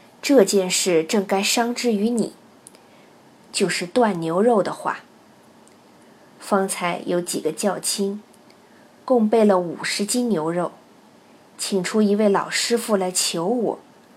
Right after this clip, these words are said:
说是要断尽了，他们就没有饭吃，求我略松宽些，叫做瞒上不瞒下。送五十斤牛肉在这里于我，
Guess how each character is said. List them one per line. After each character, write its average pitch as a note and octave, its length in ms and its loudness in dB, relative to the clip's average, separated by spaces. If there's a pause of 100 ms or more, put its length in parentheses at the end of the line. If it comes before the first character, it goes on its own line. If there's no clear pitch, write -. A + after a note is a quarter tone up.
(500)
说 - 260 4
是 B3+ 200 2
要 A3+ 160 6
断 A3 340 4
尽 C#4+ 300 2
了， D3 160 -4 (420)
他 - 180 -4
们 G#3+ 140 2
就 G#3+ 160 4
没 F#3+ 180 2
有 F3 140 0
饭 A#3+ 400 4
吃， - 320 -8 (1200)
求 - 260 2
我 F#3 200 4
略 F#3 200 2
松 B3 360 -2
宽 F#3 220 -6
些， F3 320 -8 (800)
叫 F3+ 240 -2
做 E3+ 380 -6 (320)
瞒 F#3+ 340 0
上 A3 400 2 (140)
不 A3 160 2
瞒 F3 260 0
下。 - 420 2 (1400)
送 F#4 300 4
五 F#3+ 260 0
十 C4 240 2
斤 D#4+ 220 6
牛 G#3 220 8
肉 A3+ 160 6
在 G#3+ 160 6
这 A3+ 160 4
里 F3 200 0
于 G3 120 2
我， G3 300 0